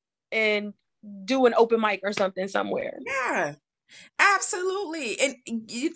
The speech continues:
Speaker 2: okay, so this one thing I'll remi-, I'll suggest to you, like, next time you go some, to another city, eventbrite dot com. I absolutely love them.
Speaker 1: Mm-hmm.
Speaker 2: I went to D C, or not D C, but to Dallas for a weekend, and I found so many things to do in, uh, Dallas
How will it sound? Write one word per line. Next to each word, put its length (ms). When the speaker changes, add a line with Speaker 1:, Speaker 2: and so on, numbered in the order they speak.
Speaker 2:
okay, 260
so 300
this 280
one 200
thing 160
I'll 200
remi-, 260
I'll 400
suggest 400
to 80
you, 80
like, 220
next 220
time 200
you 100
go 200
some, 320
to 80
another 200
city, 400
eventbrite 600
dot 220
com. 240
I 160
absolutely 440
love 220
them. 120
Speaker 1:
Mm-hmm. 680
Speaker 2:
I 160
went 140
to 80
D 140
C, 300
or 200
not 160
D 120
C, 240
but 260
to 100
Dallas 440
for 140
a 60
weekend, 500
and 260
I 280
found 400
so 340
many 260
things 300
to 80
do 420
in, 400
uh, 100
Dallas 560